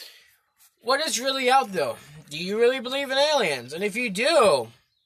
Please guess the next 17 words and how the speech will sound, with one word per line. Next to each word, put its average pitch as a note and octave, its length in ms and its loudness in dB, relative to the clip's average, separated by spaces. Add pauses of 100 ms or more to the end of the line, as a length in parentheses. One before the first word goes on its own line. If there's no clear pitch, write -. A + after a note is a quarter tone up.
(880)
tell D4 240 4
me A#3 140 6
one A3+ 240 6
thing. G#3 420 4
Why G3 220 6
would B3 120 2
the F#3 60 -2
government A#3 460 0
be G#3+ 80 -4
giving G#3 320 -2
out A#3+ 160 -2
the G#3+ 120 -2
information A3 600 0
now, E3+ 540 8 (260)
during A#3 220 2
the E3 120 -2 (160)
pandemic? G3+ 880 4